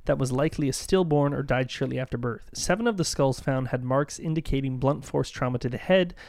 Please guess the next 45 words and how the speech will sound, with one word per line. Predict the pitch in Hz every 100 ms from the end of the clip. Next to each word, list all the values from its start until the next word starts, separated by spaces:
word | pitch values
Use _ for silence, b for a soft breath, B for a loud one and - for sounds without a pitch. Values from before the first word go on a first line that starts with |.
| B
which | 147 -
would | 160
have | 147
been | 139 135
resulted | 131 127 135 - 139
in | 135 127
a |
slow | - - 135 131 135
and | 131 -
agonizing | 143 139 147 131 131 127 -
death. | - - - - B B B B -
The | 156
skulls | - - 214 196
appeared | 156 170 170
to | 147
have | 135
been | 135 131
deliberately | 127 135 165 180 156
buried | 139 135 135 135 131
underwater, | 139 131 123 131 147 151
and | 143 151 123
jawbones | 127 135 147 151 135
were | 127
missing | 127 - 127 139
from | 120 -
all | 156 147 147
but | 135 143
one | 127
of | 127
the | 139
skulls. | - 127 127 - - B B B B
Archaeologists | 220 220 220 214 196 220
remain | 170 156 156
unsure | - 160 - 143 131
why | 131 147
the | 160
individuals | 143 127 127 135 127
may | 131 147
have | 139
been | 127
buried | 120 165 185 175
in | 147 175
such | - 139
a | 127
fashion. | 127 127 - 131